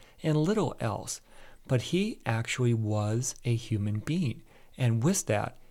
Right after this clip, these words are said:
he had a whole life and family that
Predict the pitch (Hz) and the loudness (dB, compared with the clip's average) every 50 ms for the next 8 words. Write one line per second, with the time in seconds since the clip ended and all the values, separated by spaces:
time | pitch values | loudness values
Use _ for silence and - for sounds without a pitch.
0 | - - - - 156 151 120 120 143 147 139 123 113 - - - 156 160 180 180 | -20 -20 -2 2 2 2 4 2 0 2 2 2 2 0 -2 -2 -2 0 0 0
1 | 160 131 110 110 117 127 135 127 - - 107 104 101 - - - - 117 120 127 | 0 0 0 2 2 0 -2 -2 -4 -4 -4 -4 -4 -6 -6 -4 0 2 2 2
2 | 131 131 131 131 127 123 - - - - - - - - 120 120 113 113 - - | 2 2 2 2 0 -2 -6 -12 -20 -20 -20 -20 -6 0 2 2 2 2 0 -6